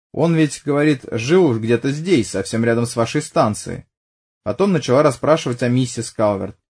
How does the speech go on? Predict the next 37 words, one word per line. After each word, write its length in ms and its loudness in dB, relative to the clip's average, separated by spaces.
что 200 -4
я 80 2
о 40 2
ней 160 2
думаю 380 0
и 20 -4
всё 160 -6
такое. 580 -2
Заправляла 520 0
ли 100 2
миссис 360 -2
Калверт 380 0
у 40 -2
меня 200 0
свою 200 -4
машину. 600 -2
Я 140 2
сказал 440 0
ей, 100 2
что 180 -6
не 120 0
знаю 260 0
имён 200 2
всех 240 0
своих 280 -4
клиентов, 640 0
но, 120 -4
кажется, 480 2
раз 220 2
или 100 0
два 200 0
видел 320 0
её 120 4
фамилию 460 0
на 100 0
кредитной 460 -2
карточке. 640 -2